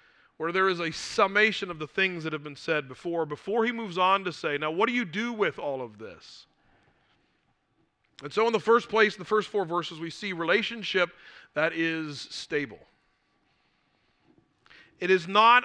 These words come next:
unstable. Have you ever been involved in a relationship that you were unsure of its status? "I'm not really sure.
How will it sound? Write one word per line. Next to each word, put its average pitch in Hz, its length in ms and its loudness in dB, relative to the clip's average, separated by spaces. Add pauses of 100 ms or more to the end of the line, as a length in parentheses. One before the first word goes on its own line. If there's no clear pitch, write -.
unstable. 214 760 -2 (1300)
Have 135 80 -6
you 180 60 4
ever 220 120 4
been 233 160 4
involved 214 500 4
in 233 60 2
a 226 40 -2
relationship 208 600 4
that 180 140 -8
you 196 120 -4
were 202 220 4
unsure 220 880 4
of 175 400 2
its 180 240 -4
status? - 1120 -6 (1800)
"I'm 151 120 -6
not 233 180 6 (180)
really 247 460 2
sure. 143 600 -6